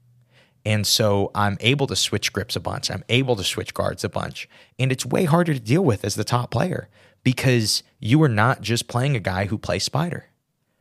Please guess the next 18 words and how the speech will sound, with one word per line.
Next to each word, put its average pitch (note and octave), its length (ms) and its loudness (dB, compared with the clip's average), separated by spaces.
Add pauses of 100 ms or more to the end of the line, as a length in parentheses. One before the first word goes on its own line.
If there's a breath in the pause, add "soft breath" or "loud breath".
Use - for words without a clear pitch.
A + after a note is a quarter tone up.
(480)
You're - 100 -6
playing D#3 300 2
a A#2+ 60 4
guy A2+ 180 2
who A2 80 -2
just A#2 220 0
plays A#2 260 0
jujitsu. G#2 480 -2 (840)
And G2 360 -4
that D#3+ 480 0
is A#2+ 500 2 (120)
why F#2+ 760 0 (240)
I F#2+ 140 -2
think F#2+ 240 -10
in G#2 80 -6
concept - 420 -2
now, - 280 -10 (680)
is G2+ 200 -2